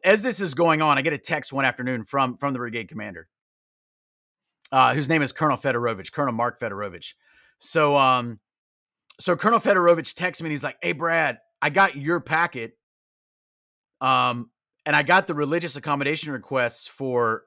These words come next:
some of the other packets from your battalion, but where is yours?" So I texted him back and I said something like, um, "Yeah, sir, I, I, I decided against submitting one. I, I was going to, I even started the paperwork,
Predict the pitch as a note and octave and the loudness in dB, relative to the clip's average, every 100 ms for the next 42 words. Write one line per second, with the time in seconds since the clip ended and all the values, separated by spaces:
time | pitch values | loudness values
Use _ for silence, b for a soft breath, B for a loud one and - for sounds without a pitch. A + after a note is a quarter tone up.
0 | - - D#3 D3 C3 C#3+ C#3 D3 C#3 - | -12 -2 0 2 2 2 0 -2 -2 -4
1 | - A#2+ B2 G2 - D3 D3 A2 G#2 - | -10 -6 -6 -6 -2 2 2 -2 -10 -14
2 | _ _ _ - C#3 B2+ D#3 D#3 C3 A2 | _ _ _ -8 -6 0 4 4 2 -4
3 | C3+ C#3+ F2+ - - - _ _ _ _ | -6 -6 -8 -12 -20 -20 _ _ _ _
4 | _ _ _ - F3 E3+ A3 B3+ A#3 G3 | _ _ _ 0 2 4 4 2 0 0
5 | E3+ E3+ E3 D#3+ D3+ D#3 A#2+ - G3 F#3+ | 4 6 4 0 0 -4 -4 -2 -2 -2
6 | E3 D3 C3+ C3 B2+ - _ _ _ _ | -4 0 2 2 0 -6 _ _ _ _
7 | _ _ _ _ - _ D3 C#3+ C#3+ C#3 | _ _ _ _ -20 _ 4 6 6 6
8 | C3+ C3+ - _ _ _ _ _ D3+ D#3 | 2 -2 -10 _ _ _ _ _ -8 0
9 | E3+ E3 D#3 F3 D#3 D3+ C#3+ C#3 C#3+ C#3 | 2 4 2 2 4 4 4 4 4 2
10 | C3+ C3 C3+ B2+ B2 - C#3+ C#3 B2+ A#2+ | 0 -2 -2 -4 -4 0 2 2 0 -4
11 | B2+ - A2+ B2 A2+ G2+ F#2+ F#2 G2 F#2+ | -6 -6 -6 -4 -4 -6 -8 -4 -4 -6
12 | F#2 - A2 A2 G2 D3+ F3 E3 E3+ E3 | -10 -8 -6 -4 -2 2 2 0 -2 0
13 | D#3 B2+ C3 B2 - A#2 G2+ F#2+ D#3+ C#3+ | 2 2 0 -2 -4 -4 -6 -6 -6 -4
14 | C#3+ C#3+ C3+ | -2 0 0